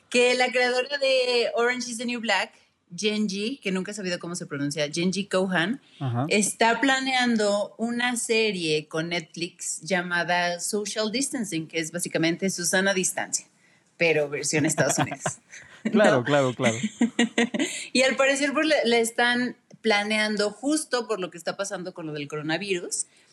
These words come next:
Speaker 1: Eh, no sé qué tan buena o mala idea sea, porque la idea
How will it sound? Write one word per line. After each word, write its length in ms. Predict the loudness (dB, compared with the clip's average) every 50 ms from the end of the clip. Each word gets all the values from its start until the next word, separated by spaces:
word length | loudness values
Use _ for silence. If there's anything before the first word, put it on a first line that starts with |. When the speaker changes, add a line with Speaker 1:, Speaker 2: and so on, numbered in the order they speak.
| _ _ _ _
Speaker 1:
Eh, 960 | 0 2 2 4 4 4 2 2 2 2 2 2 4 2 2 0 -2 -6 _ _ _ _ _ _ _ _ _ _ _
no 180 | 0 2 2
sé 200 | 2 2 2 0 0 2
qué 240 | 0 -4 -2 -2 -4
tan 160 | -2 -2 -2
buena 500 | 0 0 0 -2 -2 -2 -4 -4 -6 -8 _
o 120 | -6 -4 -2
mala 300 | 0 0 0 0 0 0
idea 320 | 0 0 0 0 -2 -2
sea, 480 | -4 -6 -4 -2 0 0 0 -2 -2 -4
porque 580 | -4 -4 -4 -6 -6 -6 -4 -4 -6 -8 -10 _ _ _ _ _ _ _ _ _
la 300 | -2 0 2 2 2 0
idea 640 | 0 -2 0 0 2 2 4 2 2 0 -2 -6